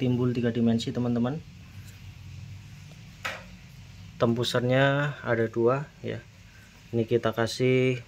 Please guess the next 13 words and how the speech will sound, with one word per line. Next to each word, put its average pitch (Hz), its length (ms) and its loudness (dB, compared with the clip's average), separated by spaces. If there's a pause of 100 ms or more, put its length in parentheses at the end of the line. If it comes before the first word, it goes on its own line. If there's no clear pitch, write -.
bulu 117 240 4
landak, 113 400 2
ya. 110 160 -2 (800)
Kemudian 123 480 6
ini 139 320 2 (240)
dari 117 240 4
tanduk 117 320 4
rusa 120 240 -4
juga, 120 320 -2
teman-teman, 123 560 -4
ya. 113 160 -10 (3250)
Ini 117 240 0
dari 113 240 4